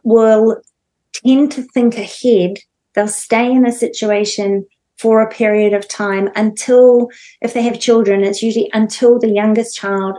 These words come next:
has gone to school or the, the youngest child has reached a certain milestone in their schooling.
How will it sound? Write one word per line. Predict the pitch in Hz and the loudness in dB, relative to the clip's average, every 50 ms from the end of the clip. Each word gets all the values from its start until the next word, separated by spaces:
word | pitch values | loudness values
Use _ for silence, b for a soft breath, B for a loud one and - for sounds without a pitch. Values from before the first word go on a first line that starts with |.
| - _ | -14 _
has | - - 208 196 185 | -10 -6 -6 -6 -6
gone | - 190 185 180 180 | -6 -6 -4 -4 -4
to | 175 190 185 | -6 -8 -12
school | - - - 175 165 165 165 165 - - | -14 -10 -8 -6 -4 -4 -6 -8 -6 -4
or | 196 185 185 185 180 175 B B B B B B B _ | 0 0 0 0 0 -2 B B B B B B B _
the, | - 196 196 196 196 - - | -2 0 2 2 0 0 -2
the | 202 202 196 | 0 0 0
youngest | 185 202 208 214 214 220 214 - - - | 2 2 0 2 2 0 0 -2 -8 -10
child | - 202 202 196 196 190 190 185 | -8 -6 -4 -2 -2 -4 -4 -6
has | 170 185 190 185 185 180 - - 196 | -6 -6 -4 -4 -4 -6 -6 -6 0
reached | 196 196 196 196 - - | 0 2 2 0 -4 -8
a | 202 | -10
certain | 190 - 214 190 - - 190 185 | -8 -4 -4 -4 -4 -4 -4 -4
milestone | 185 180 185 185 190 - - - 190 190 185 185 | -2 -2 -2 -4 -4 -6 -8 -8 -6 -4 -4 -4
in | 185 180 180 180 | -2 -2 -2 -2
their | 180 180 | -4 -4
schooling. | 175 - - - 190 185 185 170 165 - - 214 - | -6 -8 -4 -2 0 0 2 0 -2 -4 -8 -12 -14